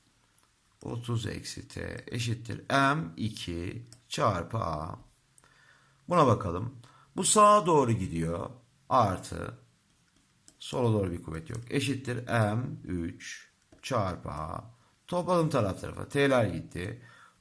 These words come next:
Otuz eşittir iki, üç, beş A. Buradan ivmesi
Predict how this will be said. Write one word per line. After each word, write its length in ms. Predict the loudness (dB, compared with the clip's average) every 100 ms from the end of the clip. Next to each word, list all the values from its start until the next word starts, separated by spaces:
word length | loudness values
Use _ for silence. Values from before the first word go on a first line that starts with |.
| -6
Otuz 600 | -4 -2 -2 -2 0 -2
eşittir 720 | -4 -6 -10 -6 -4 -4 -6
iki, 300 | -8 -6 -4
üç, 540 | -2 -4 -6 -12 -16 -20 _
beş 360 | -6 -4 -4 -6
A. 320 | -6 -4 -4 -4 -10 -20 -14 -4
Buradan 340 | 0 2 2
ivmesi 720 | 2 2 0 -2 -2 -4 -4